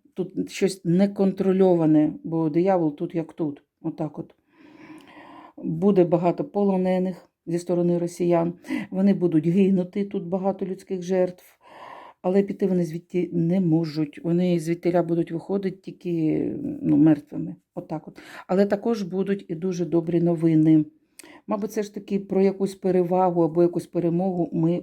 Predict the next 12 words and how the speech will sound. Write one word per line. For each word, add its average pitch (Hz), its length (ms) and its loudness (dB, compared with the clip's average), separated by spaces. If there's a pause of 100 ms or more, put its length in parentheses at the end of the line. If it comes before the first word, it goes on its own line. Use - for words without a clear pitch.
почуємо. 147 680 -2 (440)
А 170 80 0
ну, 170 160 2
що 170 380 -6
ще 156 360 -8 (760)
для 160 280 -4
Солидару? 170 720 -4 (1120)
Чудова 208 340 4
карта, 202 480 4 (140)
це 202 100 -6
страшний 196 380 -4
суд. 202 300 -6